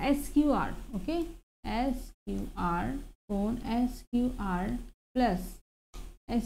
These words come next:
কিউ আৰ প্লাছ কিউ এছ, আ, বা আৰ এছ কিউ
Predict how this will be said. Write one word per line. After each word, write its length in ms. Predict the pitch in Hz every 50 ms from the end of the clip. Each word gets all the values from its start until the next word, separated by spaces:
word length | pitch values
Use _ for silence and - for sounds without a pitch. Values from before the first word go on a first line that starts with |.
| 233 - -
কিউ 200 | 262 262 262 254 247 233 233
আৰ 100 | 254 277 294 311 285 - - - _ _ _ _ _ _ -
প্লাছ 200 | 226 233 247 240 - - - -
কিউ 180 | - 247 262 277 285 285 - - - 220
এছ, 120 | 233 214 - - - - _ _ _ _ 190
আ, 20 | 185 185 185 185
বা 80 | 196 190 185 - 220 233
আৰ 120 | 254 262 269 269
এছ 100 | 254 - - -
কিউ 100 | 247 240